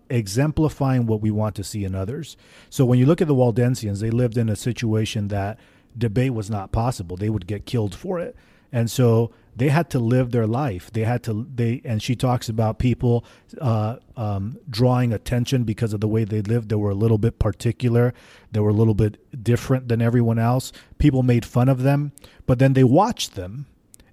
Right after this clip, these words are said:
And they watched that when they prayed, they weren't praying to the Virgin Mary, but they were praying to God.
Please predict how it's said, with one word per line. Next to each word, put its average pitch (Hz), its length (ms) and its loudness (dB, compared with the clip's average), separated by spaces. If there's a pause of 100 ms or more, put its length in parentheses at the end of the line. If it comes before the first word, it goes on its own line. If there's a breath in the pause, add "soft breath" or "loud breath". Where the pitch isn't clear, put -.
And 127 160 2
they 127 100 4
watched 131 380 4
that 139 140 0
when 120 100 4
they 113 140 0
prayed, 131 240 2
they 117 80 0
weren't 113 260 0
praying 113 240 0
to 104 80 -4
the 98 80 -6
Virgin 101 400 -4
Mary, 101 220 0
but 95 100 -6
they 98 60 -4
were 95 120 -4
praying 104 280 -2
to 95 80 -8
God. 92 360 -4